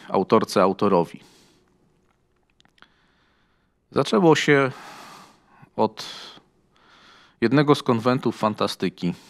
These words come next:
w pierwszej połowie lat dziewięćdziesiątych,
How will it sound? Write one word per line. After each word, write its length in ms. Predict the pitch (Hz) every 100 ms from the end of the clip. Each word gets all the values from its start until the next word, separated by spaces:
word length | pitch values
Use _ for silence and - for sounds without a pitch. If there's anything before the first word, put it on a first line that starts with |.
| _ _ _ _ _ _ _ _ _ _
w 100 | _
pierwszej 400 | 127 147 - 123
połowie 560 | 120 113 117 113 107 104 - _ _ _ _ _ _ _ -
lat 220 | 117 117
dziewięćdziesiątych, 1040 | 113 104 104 95 98 98 78 - 85 -